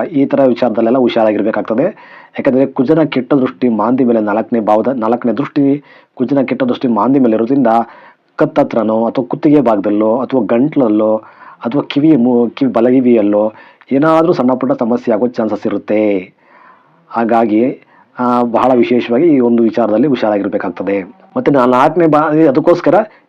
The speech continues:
ಈ ಮನೆ ಪರ್ಸೆಂಟೇಜ್ ಇವರಿಗೆ ಲಾ-, ಈ ಮನೆಯಿಂದ ಇವರಿಗೆ ಐವತ್ತು ಭಾಗ ಅಷ್ಟೇ ಲಾಭ ಸಿಗುತ್ತೆ, ಇನ್ನು ಐವತ್ತು ಭಾಗ ನಷ್ಟ ಇರುತ್ತೆ. ಎರಡನೇ ಧನಭಾವದಿಂದ ಕುಟುಂಬದಿಂದ ಎಪ್ಪತ್ತು ಭಾಗ ಲಾಭ ಆಗ್ತದೆ,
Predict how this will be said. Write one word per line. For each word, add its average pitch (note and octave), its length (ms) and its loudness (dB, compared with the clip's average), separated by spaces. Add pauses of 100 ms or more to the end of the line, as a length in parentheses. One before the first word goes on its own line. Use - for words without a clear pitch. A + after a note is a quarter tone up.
ಈ C3 60 2
ಮನೆ C3+ 220 4
ಪರ್ಸೆಂಟೇಜ್ A#2 520 0
ಇವರಿಗೆ A2+ 240 0
ಲಾ-, B2 240 2
ಈ C#3 100 2
ಮನೆಯಿಂದ C3 340 2
ಇವರಿಗೆ B2+ 220 2
ಐವತ್ತು B2+ 340 0
ಭಾಗ G#2+ 160 2
ಅಷ್ಟೇ A2 200 -2
ಲಾಭ A2 160 2
ಸಿಗುತ್ತೆ, A#2 340 -4
ಇನ್ನು G#2 120 -2
ಐವತ್ತು A2+ 200 -2
ಭಾಗ A#2 100 0
ನಷ್ಟ - 260 -6
ಇರುತ್ತೆ. G2+ 460 -4 (420)
ಎರಡನೇ B2 240 2
ಧನಭಾವದಿಂದ A#2+ 580 2
ಕುಟುಂಬದಿಂದ A#2+ 400 0
ಎಪ್ಪತ್ತು B2+ 400 0
ಭಾಗ A#2+ 140 2
ಲಾಭ A#2 260 2
ಆಗ್ತದೆ, G2 440 -4